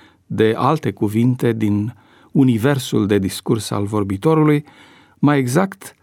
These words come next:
le încadrează în familii de cuvinte sau în câmpuri lexicosemantice în care nu și-au locul, cum ne spun lingviștii Luiza și Mircea Seche.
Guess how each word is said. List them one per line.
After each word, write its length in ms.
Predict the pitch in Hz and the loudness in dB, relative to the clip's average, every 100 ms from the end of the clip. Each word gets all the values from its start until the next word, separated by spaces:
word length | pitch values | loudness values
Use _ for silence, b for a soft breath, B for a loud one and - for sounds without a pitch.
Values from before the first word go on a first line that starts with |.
| b b | b b
le 200 | - 139 | 0 2
încadrează 760 | 147 127 127 127 151 160 147 135 | 2 2 0 2 2 2 2 4
în 160 | 127 | 4
familii 560 | 120 131 127 151 160 127 | 2 0 2 4 4 2
de 140 | 113 | 0
cuvinte 680 | 110 - 110 117 135 139 175 | -2 -2 2 4 4 2 -2
sau 480 | 170 - 117 117 - - | -2 -2 0 0 -4 0
în 180 | 151 131 | 0 2
câmpuri 640 | - 175 120 117 104 - _ | 2 2 2 0 0 -4 _
lexicosemantice 1400 | - 120 127 - - 110 - 123 101 135 156 175 160 185 196 B B B B | 2 2 2 -2 -6 -6 -4 -4 0 2 2 0 2 0 -2 B B B B
în 160 | B 165 | B 2
care 260 | 185 170 160 | 4 4 4
nu 160 | 185 | 4
și-au 300 | 185 175 160 | 4 2 4
locul, 500 | 139 98 - 110 - _ _ _ _ _ _ - | 4 2 -2 -6 -6 _ _ _ _ _ _ 0
cum 160 | 139 | 2
ne 100 | 127 | 2
spun 260 | 120 156 143 | 2 2 4
lingviștii 800 | 120 107 123 147 - 127 123 127 B B | 4 2 0 -2 0 2 2 0 B B
Luiza 580 | 107 107 113 127 131 127 | 2 4 4 2 0 -2
și 260 | - - 92 | -4 -2 0
Mircea 420 | 98 107 - 98 | 0 -2 -4 -6
Seche. 480 | - 90 - - | -4 -6 -6 -12